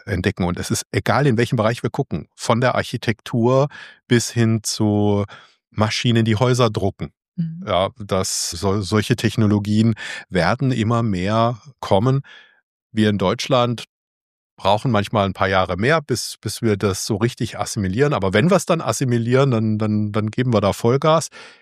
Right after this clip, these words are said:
Speaker 1: Ich kann mir vorstellen, dass da einfach jetzt in sechsundzwanzig ein großer Break kommt, wo wir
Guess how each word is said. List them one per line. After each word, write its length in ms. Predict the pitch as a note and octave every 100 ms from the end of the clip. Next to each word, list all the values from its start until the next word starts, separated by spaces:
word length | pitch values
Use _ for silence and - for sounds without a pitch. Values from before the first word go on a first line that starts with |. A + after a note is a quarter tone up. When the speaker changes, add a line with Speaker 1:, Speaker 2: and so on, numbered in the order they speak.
| _
Speaker 1:
Ich 160 | - -
kann 180 | - E3
mir 100 | E3+
vorstellen, 760 | - C#3 C#3 - C3+ B2 A#2+
dass 260 | A2+ G#2+ -
da 240 | A2 G2
einfach 380 | G2 G2 - A2
jetzt 160 | G#2 -
in 80 | F#2
sechsundzwanzig 760 | F2 - F#2+ - E2+ D#2+ F2+
ein 60 | F2
großer 320 | E2 E2 F#2
Break 480 | - D2 G#2 - -
kommt, 500 | - F#2 F2+ F2+ -
wo 160 | E2
wir 240 | E2+ E2+